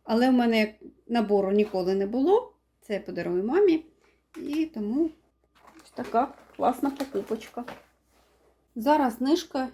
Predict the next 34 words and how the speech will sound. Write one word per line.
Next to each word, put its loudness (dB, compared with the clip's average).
йде -2
на 2
цикорій. -8
Сто -8
грамів, 4
непогана -2
знижка, -2
тим -6
паче -4
він -2
мені 0
потрібен 0
для -4
того, -6
щоб -10
робити -6
квас. -12
Мама 4
знайшла -2
класний -4
рецепт -10
квасу. -2
А -4
як -4
ви -6
знаєте, -2
влітку -4
хочеться -4
квас -4
пити -6
також. -8
Це -20
такий -2
літній 2